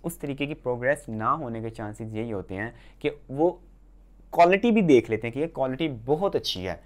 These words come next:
यार ये नया मार्कर है, जैसे कि मैं एग्जांपल already दे रहा था, उसे ही कंटिन्यू करते हैं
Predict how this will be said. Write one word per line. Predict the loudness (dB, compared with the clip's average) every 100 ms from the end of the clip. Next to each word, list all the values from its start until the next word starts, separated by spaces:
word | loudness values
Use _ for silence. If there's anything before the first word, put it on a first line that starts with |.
| -20 -20 2
यार | 10 10 10 -4 -18 -20 -20 -4
ये | 2 4
नया | 4 6 8
मार्कर | 10 8 8 0 2
है, | 0 -2
जैसे | -4 -4
कि | -8
मैं | -8
एग्जांपल | -6 -4 -2
already | -2 0 -2 -2
दे | 0 0
रहा | -2 -6
था, | -6 -8
उसे | -10 -12 -10
ही | -8
कंटिन्यू | -8 -8 -8 -8
करते | -8 -10 -10
हैं | -10 -10